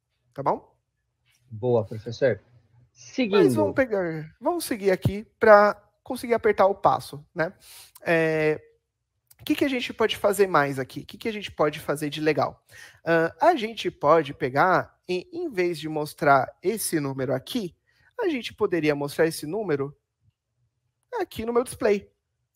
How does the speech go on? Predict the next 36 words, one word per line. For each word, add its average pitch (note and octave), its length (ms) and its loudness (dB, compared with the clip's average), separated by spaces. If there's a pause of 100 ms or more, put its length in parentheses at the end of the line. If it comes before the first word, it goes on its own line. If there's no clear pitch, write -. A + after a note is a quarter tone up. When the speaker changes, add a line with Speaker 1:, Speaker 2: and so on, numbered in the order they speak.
(240)
Speaker 1:
Não E3+ 100 -8
ia D#3+ 80 -2
ser D#3+ 120 -6
Speaker 2:
É, - 20 -2
né? B2+ 60 -4
Speaker 1:
interessante? D#3+ 600 -2 (580)
Speaker 2:
É, A3+ 140 -2
Speaker 1:
Então, F4+ 220 2
Speaker 2:
né? G4+ 80 -10
Speaker 1:
em F4 80 -2
vez D#4 320 -2
disso, E3+ 580 -8 (140)
eu C4 80 0
vou A3+ 120 -2
colocar, F#3 720 4
é, F3+ 260 0 (120)
um F3 400 -4
I G#3+ 80 -2
D E3 180 0
também, F3 360 0
pra - 200 -10
facilitar D#3 440 -2
um C3 60 -4
pouco C#3+ 200 -12
minha A#3 160 0
vida. F#3 240 -6 (160)
Vou G4 160 -10
colocar D3+ 360 -2
aqui C3+ 440 -6
como C#3 200 -12
display, D#3+ 360 0 (180)
tá? D3+ 120 -2
Então, D3 160 -10
eu C#3 40 -10
vou C#3+ 80 -6
chamar C#3 380 -2